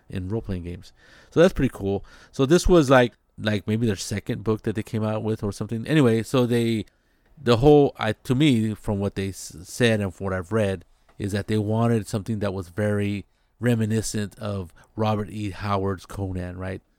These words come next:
It was a little different than Jolene. You know, Jolene says that she didn't even know there was books, and,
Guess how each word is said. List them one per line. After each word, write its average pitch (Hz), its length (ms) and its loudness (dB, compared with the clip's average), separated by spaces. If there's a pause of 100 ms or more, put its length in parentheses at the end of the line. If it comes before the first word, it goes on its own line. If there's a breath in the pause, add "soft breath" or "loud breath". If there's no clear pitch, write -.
(120)
It 107 120 -2
was 107 200 0
a 104 60 -2
little 117 260 0
different 107 460 -4
than 101 340 -4 (460)
Jolene. 113 400 2
You 104 160 0
know, 104 100 0
Jolene 113 400 -2
says 113 220 2
that 101 140 0
she - 120 -6
didn't 104 80 0
even 98 140 0
know 98 100 2
there 95 100 0
was 90 180 -6
books, 143 340 4
and, 110 140 -4